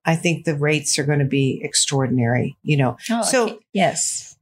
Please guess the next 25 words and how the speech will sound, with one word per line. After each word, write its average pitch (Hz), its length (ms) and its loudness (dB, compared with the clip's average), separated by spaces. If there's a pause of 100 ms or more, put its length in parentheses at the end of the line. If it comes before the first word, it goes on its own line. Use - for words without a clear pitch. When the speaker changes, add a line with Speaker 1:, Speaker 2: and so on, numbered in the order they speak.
(100)
Speaker 1:
so 262 180 0
here, 277 320 2
here's, 294 400 2
there's 226 380 0
one 240 100 2
of 233 60 0
the 196 120 0
reasons 214 440 2
that 196 80 0
we're 175 320 2
doing 220 360 2
this 165 140 0
show, 143 400 2
and 175 180 2
that 185 180 2
is 190 160 0
to 180 100 -2
help 208 340 0
people 214 340 0
get 175 200 0
out 170 180 2
of 160 140 -4
emotional 170 580 2
rigidity 151 800 -2
Speaker 2:
Mm-hmm. 185 300 2